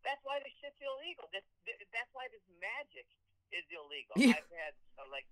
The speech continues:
Speaker 1: seven ayahuasca ceremonies with shamans. I've had my, my daughter. I mean, <laughs> I'm sorry. My daughter's outside the door, and there's this music playing.
Speaker 2: <laughs>
Speaker 1: But
Speaker 2: That's great.
Speaker 1: <laughs> she's playing her little thing.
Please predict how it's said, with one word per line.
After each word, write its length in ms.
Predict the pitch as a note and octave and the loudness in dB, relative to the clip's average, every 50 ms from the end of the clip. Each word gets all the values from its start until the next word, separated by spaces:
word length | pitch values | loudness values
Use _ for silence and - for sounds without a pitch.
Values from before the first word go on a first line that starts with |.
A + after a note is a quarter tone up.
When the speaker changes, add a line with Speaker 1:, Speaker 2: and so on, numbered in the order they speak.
| - - - - - | -18 -20 -20 -8 -6
Speaker 1:
seven 180 | F#3+ F#3 - G#3 | -6 -4 -4 -6
ayahuasca 720 | G3 F3+ F3+ F3 E3+ E3 E3 E3+ F3+ F#3 - - F#3 E3+ - - | -8 -6 -6 -6 -6 -6 -4 -2 -2 -2 -4 -6 -14 -20 -16 -12
ceremonies 480 | F3 E3+ E3+ E3+ E3+ E3+ E3+ E3+ E3 | -10 -10 -10 -10 -10 -10 -10 -10 -10
with 160 | D#3+ D3 - - - | -14 -16 -18 -10 -6
shamans. 480 | F3+ E3+ E3+ E3 E3 E3 E3 D#3+ D#3+ - _ _ _ _ _ _ _ - | -4 -2 -2 -2 -4 -6 -10 -14 -18 -20 _ _ _ _ _ _ _ -10
I've 80 | C3 C3 | -6 -2
had 280 | D3 C#3+ C#3 C3 C3 - _ _ - | 0 0 0 0 -4 -8 _ _ -10
my, 200 | C#3 C3 B2 B2 - _ | -8 -8 -8 -10 -12 _
my 160 | B2+ B2 A#2+ - _ _ - | -14 -14 -14 -16 _ _ -4
daughter. 560 | E3 E3+ E3+ E3+ E3 E3 E3+ E3 E3 E3 B2+ B2+ | 0 2 2 2 2 0 -2 -4 -6 -6 -6 -6
I 120 | C#3 D3+ | -6 -6
mean, 160 | D#3+ E3+ - - | -8 -10 -4 -4
<laughs> 440 | E4+ - - _ - - - - A#4 | -4 -4 -4 _ -20 -14 -10 -8 -8
I'm 120 | A4+ G#4 - | -8 -8 -6
sorry. 320 | - G3 F3+ E3 D#3+ - - - - - - | -4 -2 -2 -2 -2 -6 -10 -16 -20 -10 -6
My 120 | C4+ D4 - - - | -4 -4 -4 -4 -6
daughter's 320 | C4+ C#4 C#4 C4 A#3 G#3+ | -6 -4 -4 -6 -6 -2
outside 400 | A3 G#3+ G#3+ G#3+ - A#3 A3 G3+ | -2 -2 -2 -2 -6 -8 -10 -10
the 120 | - G4 - - | -10 -12 -4 -2
door, 280 | G3 - - - - | 2 2 2 2 0
and 80 | C4 A#3 E3+ | -2 -6 -10
there's 160 | E3+ E3 - | -12 -12 -14
this 160 | F3+ F3 - _ - | -18 -20 -20 _ -18
music 400 | E3 E3 F3 F3+ F#3 - F3 E3 - - - | -10 -6 -6 -6 -6 -8 -12 -18 -18 -12 -8
playing. 320 | D3+ C3+ C3+ - C3 - | -8 -6 -6 -6 -2 0
Speaker 2:
<laughs> 80 | - - - - - - - - - B4 - - - - - - - - | 0 0 0 6 12 12 12 12 12 12 12 12 12 4 -2 -6 -8 -8
Speaker 1:
But 160 | - - F#4+ F#4 E4 | -6 -6 -6 -4 -4
Speaker 2:
That's 160 | - - - | -4 -4 -4
great. 160 | - - - F#4+ G4 G4+ A4+ G#4+ G4 F4 D#4+ | -6 -6 -4 -4 -2 -2 0 0 -2 0 -2
Speaker 1:
<laughs> 320 | D4 - - - - - | -2 -4 -4 -8 -10 -6
she's 400 | - A3+ A#3+ - - G3+ G3 - - - | -4 -4 -4 -4 -8 -12 -14 -14 -14 -10
playing 240 | - - E3 E3 E3 | -10 -8 -8 -8 -10
her 80 | E3 D#3+ D#3+ | -10 -8 -6
little 240 | D#3+ D#3+ D#3+ D#3+ D#3 - | -6 -4 -4 -6 -8 -8
thing. 240 | - F3 E3 D#3 D3+ | -8 -6 -6 -6 -6